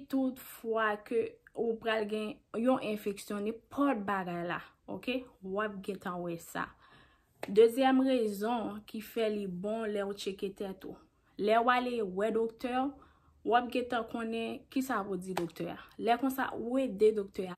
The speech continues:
Doktè a, li menm, li gentan konnen ki kote l prale dwat. Pafwa ou konn blese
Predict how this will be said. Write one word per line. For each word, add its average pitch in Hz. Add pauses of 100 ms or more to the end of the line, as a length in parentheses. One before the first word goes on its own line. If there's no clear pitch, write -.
(140)
Doktè 208
a, 262
li 285
menm, 262
li 220
gentan 226
konnen 226
ki 196
kote 196
l 185
prale 180
dwat. 349 (640)
Pafwa 311
ou 269
konn 285
blese 254